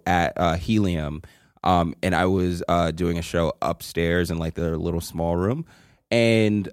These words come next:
um, he, you know, he was outside before and he went up and I met him, uh, big fan, blah, blah, blah, blah, blah. But when he went up,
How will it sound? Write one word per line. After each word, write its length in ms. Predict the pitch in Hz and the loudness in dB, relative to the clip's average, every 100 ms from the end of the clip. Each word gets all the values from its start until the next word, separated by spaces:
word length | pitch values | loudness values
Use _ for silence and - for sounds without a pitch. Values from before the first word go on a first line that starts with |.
| 98 | 4
um, 680 | 104 101 95 90 87 85 - _ _ _ - | 6 6 6 4 0 -4 -8 _ _ _ -2
he, 160 | 123 110 | 0 2
you 120 | 117 156 | 2 2
know, 140 | 82 | 2
he 80 | 104 | 2
was 100 | 90 | 2
outside 260 | 85 87 76 | 0 0 -2
before 320 | 78 78 78 | -4 -4 -4
and 60 | 78 | -4
he 40 | 78 | -4
went 180 | 78 | -4
up 160 | 71 73 | -4 -6
and 80 | 82 | -8
I 40 | |
met 160 | 78 76 | -6 -6
him, 140 | 76 80 | -4 -2
uh, 200 | 80 76 | -2 -2
big 200 | 82 - | -4 -4
fan, 200 | 78 78 | -6 -4
blah, 120 | 80 | -4
blah, 100 | 80 | -2
blah, 140 | 82 | -2
blah, 80 | 78 | -4
blah. 220 | 73 80 - - | -4 -6 -8 -10
But 80 | - | 2
when 140 | 113 180 | 6 6
he 140 | 208 | 8
went 220 | 170 127 | 6 8
up, 260 | 113 127 | 6 6